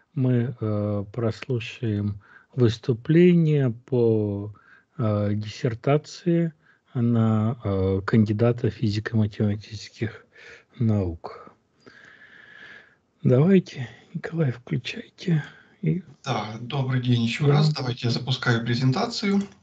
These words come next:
Speaker 2: Вот она. Так, ну вот. Название вы видите: «Компьютерное моделирование акустической кавитации в жидкостях».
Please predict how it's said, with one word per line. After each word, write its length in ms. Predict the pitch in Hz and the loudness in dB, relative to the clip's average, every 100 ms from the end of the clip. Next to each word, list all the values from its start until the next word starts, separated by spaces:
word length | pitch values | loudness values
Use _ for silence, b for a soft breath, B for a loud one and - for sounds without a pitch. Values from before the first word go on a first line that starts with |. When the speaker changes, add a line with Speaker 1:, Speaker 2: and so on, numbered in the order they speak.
| _ | _
Speaker 2:
Вот 340 | - 165 156 131 | -14 -10 -8 0
она. 320 | 127 127 127 - _ - - _ _ - _ - - - - 71 - _ _ _ _ _ - - _ _ - _ _ _ _ - B B B B B B - | 4 4 0 -6 _ -20 -20 _ _ -20 _ -20 -4 -4 -2 -10 -18 _ _ _ _ _ -20 -20 _ _ -20 _ _ _ _ -20 B B B B B B -10
Так, 420 | - - - - - - | -2 -2 -2 -12 -14 -14
ну 240 | 143 175 - | -10 -8 -6
вот. 220 | 123 - - - _ - - _ _ _ _ _ _ B B B B _ - - _ _ - | -8 -8 -16 -20 _ -20 -20 _ _ _ _ _ _ B B B B _ -20 -20 _ _ 2
Название 640 | 156 143 143 143 131 120 | 4 6 6 6 6 4
вы 80 | 117 | 2
видите: 500 | 135 123 120 120 98 - | -2 0 -2 -2 -6 -4
«Компьютерное 680 | 135 131 156 135 131 127 | 0 0 0 -2 0 2
моделирование 680 | 123 123 131 196 220 127 107 98 - - | 4 4 0 -2 -2 0 -2 -4 -12 -12
акустической 640 | 123 123 120 170 - - | -10 -8 -8 -8 -8 -6
кавитации 580 | - 127 110 131 127 - | -4 -4 -2 -2 -2 -4
в 80 | 120 | -4
жидкостях». 640 | 107 101 - - 98 - | -4 -8 -12 -12 -12 -14